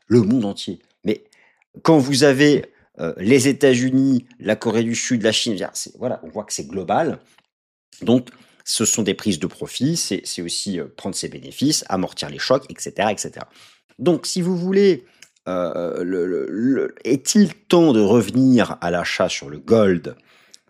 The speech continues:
Parce que vous vous dites, « Bah mince, en Chine, en Inde, ça consomme un bordel. » Moi, je vous dis, attendez un retournement haussier de la courbe des E T F.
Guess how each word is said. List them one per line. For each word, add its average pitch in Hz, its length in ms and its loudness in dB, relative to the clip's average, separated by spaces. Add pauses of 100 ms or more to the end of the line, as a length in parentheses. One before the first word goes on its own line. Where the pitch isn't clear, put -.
Parce - 180 -16
que - 100 -14
vous - 160 -16
vous 78 160 -20 (100)
dites, « 101 140 -10
Bah 78 120 -10
mince, 123 340 -4
en 87 60 -8
Chine, - 260 -4
en 87 140 -2
Inde, 104 140 0
ça - 120 -4
consomme - 340 -6
un 87 60 -6
bordel. » 85 220 -6 (640)
Moi, 101 100 -8
je 92 60 -10
vous 98 60 -12
dis, 151 180 -14 (500)
attendez 117 840 0 (800)
un 101 160 -6
retournement 135 880 4
haussier 104 360 -2
de - 80 -8
la 82 80 -6
courbe - 240 -10
des 95 180 -6
E 98 40 -6
T - 180 -8
F. - 180 -20